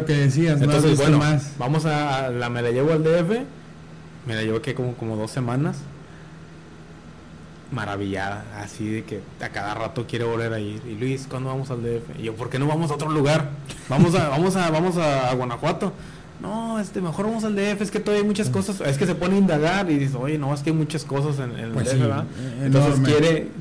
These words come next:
Speaker 2: quiere seguir yendo, al, le gustó mucho. Y yo le digo, "Ah, antes decías que Monterrey, que estaba a la par y así". Dice, "No, ese Monterrey está chiquito, o sea, al lado de, del D F". Dice, "Hay más cosas en el D F, me gustó más el estilo". Y bueno, pues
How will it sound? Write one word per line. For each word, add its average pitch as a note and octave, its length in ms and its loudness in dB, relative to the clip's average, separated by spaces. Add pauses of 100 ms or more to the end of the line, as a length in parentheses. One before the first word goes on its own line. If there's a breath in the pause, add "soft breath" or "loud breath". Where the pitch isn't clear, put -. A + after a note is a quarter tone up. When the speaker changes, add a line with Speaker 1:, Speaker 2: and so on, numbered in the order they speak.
Speaker 2:
quiere E3 260 4
seguir E3 360 4
yendo, D#3+ 240 4
al, D3+ 240 -2
le C3 80 2
gustó B2+ 320 0
mucho. C3+ 440 2
Y A#2 200 0
yo B2+ 100 2
le B2+ 120 2
digo, A2 200 2
"Ah, A#2+ 160 -2 (640 loud breath)
antes A2 260 0
decías C#3 360 2
que B2+ 260 2
Monterrey, A2 580 -2
que A2 100 -8
estaba A2+ 340 -4
a - 20 -2
la A2 200 -4
par A2+ 460 -4
y A#2 60 0
así". A2+ 220 -4
Dice, A#2 180 -4
"No, A2+ 320 -4
ese B2 140 -4
Monterrey A2 380 -6
está - 180 -8
chiquito, - 540 -8
o C3+ 60 -4
sea, G#2+ 340 -8
al G#2+ 60 -10
lado A2+ 280 -4
de, G#2+ 200 -4 (220)
del G#2 160 -10
D A2+ 200 -6
F". D3+ 200 -6 (460 loud breath)
Dice, A2 260 -2
"Hay A2 80 0
más A2+ 240 -4
cosas A#2 380 -4
en A#2+ 80 -2
el G#2+ 100 -2
D G#2+ 80 -2
F, G#2 140 -8
me A2 80 -4
gustó G#2+ 260 -6
más A2 220 -6
el A#2 100 -4
estilo". A2 320 -6 (680 loud breath)
Y B2 60 -6
bueno, F3 280 -4
pues - 140 -8